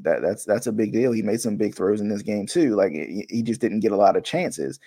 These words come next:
And, you know, it's sometimes it's easier to go two of three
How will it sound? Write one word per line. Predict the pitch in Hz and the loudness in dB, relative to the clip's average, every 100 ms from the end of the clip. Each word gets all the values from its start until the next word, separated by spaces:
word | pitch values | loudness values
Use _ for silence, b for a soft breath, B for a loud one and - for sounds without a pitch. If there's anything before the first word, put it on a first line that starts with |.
| b b | b b
And, | - 95 | -8 -4
you | 110 | -2
know, | 98 87 110 - | 0 2 0 -2
it's | 107 - - _ _ _ _ _ _ _ _ _ _ _ _ _ _ _ _ _ _ _ | -6 -6 -14 _ _ _ _ _ _ _ _ _ _ _ _ _ _ _ _ _ _ _
sometimes | - 135 127 123 113 | 2 2 4 2 2
it's | 107 | 0
easier | 117 117 | 2 2
to | 113 | 2
go | 104 101 - _ _ _ - | 4 2 0 _ _ _ -2
two | 135 120 | 2 2
of | 101 | 0
three | - 160 127 113 | 2 2 2 0